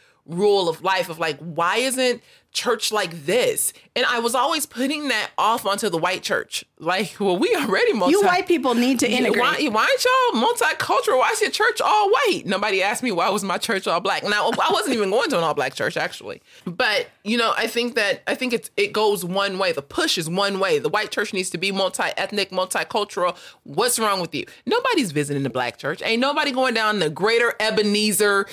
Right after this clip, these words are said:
Speaker 1: Second Baptist Church and saying,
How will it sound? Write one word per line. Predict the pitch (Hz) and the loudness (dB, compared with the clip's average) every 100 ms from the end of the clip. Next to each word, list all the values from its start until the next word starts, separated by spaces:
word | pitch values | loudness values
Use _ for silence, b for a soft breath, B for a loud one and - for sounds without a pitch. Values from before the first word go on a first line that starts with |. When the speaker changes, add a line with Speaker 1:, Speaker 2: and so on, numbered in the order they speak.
| B | B
Speaker 1:
Second | - - 269 269 262 226 185 151 | -4 0 0 0 0 0 0 -2
Baptist | 226 233 226 214 214 202 202 - - | 0 0 -2 2 2 4 2 -2 -2
Church | - 311 220 180 - | 0 2 2 0 -2
and | - 233 - | 0 0 0
saying, | - 427 247 240 220 202 185 180 | 0 2 4 4 2 2 0 -2